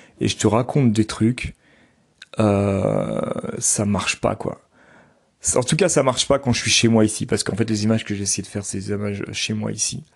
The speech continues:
Je pense que si demain, euh, je me retrouve dans un environnement où ça vaut le coup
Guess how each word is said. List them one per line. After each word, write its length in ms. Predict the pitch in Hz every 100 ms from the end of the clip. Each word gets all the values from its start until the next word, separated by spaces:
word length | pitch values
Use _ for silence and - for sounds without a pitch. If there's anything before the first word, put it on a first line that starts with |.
| - - - - - - _
Je 140 | -
pense 220 | - 147
que 120 | - 117
si 220 | - 156
demain, 600 | 143 139 139 143 151 143
euh, 240 | 107 107 110 - - _
je 100 | -
me 40 |
retrouve 200 | 110 -
dans 200 | 127 110
un 120 | 110 113
environnement 520 | 117 127 117 120 123
où 120 | 120
ça 140 | -
vaut 100 | 101
le 80 | 107
coup 240 | - 135